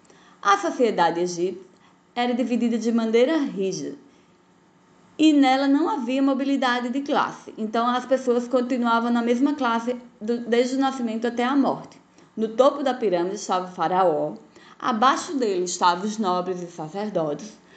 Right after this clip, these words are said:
logo abaixo dos nobres e sacerdotes vinham os escribas, depois os soldados,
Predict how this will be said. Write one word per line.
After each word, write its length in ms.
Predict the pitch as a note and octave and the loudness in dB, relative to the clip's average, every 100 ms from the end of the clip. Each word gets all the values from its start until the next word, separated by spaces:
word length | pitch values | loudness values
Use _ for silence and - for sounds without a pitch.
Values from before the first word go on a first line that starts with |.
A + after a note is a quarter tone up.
| - - | -20 -4
logo 320 | E4 E4 E4+ | 2 2 4
abaixo 380 | C#4+ A#3+ A#3 A#3 | 2 2 -2 -6
dos 140 | G#3+ | -8
nobres 380 | G#3 F3 E3 E3+ | -2 -2 -2 -6
e 80 | E3+ | -12
sacerdotes 720 | - E3 F3 F#3+ D#3+ C#3+ - | -8 -8 -6 -8 -6 -8 -8
vinham 220 | G3+ F#3 | -4 0
os 100 | E3+ | 2
escribas, 840 | G#3 A#3+ - F#3+ F3 F3 F3 F3+ - - - - _ | 2 -2 -2 -2 0 2 2 0 -6 -20 -20 -20 _
depois 560 | C4 D#4+ D#4+ A#3+ G3+ F#3+ | -2 -2 2 2 2 0
os 80 | F#3+ | -4
soldados, 800 | D4 C#4 G#3+ D3+ D#3+ F3 F#3+ | -2 0 2 0 0 -4 -8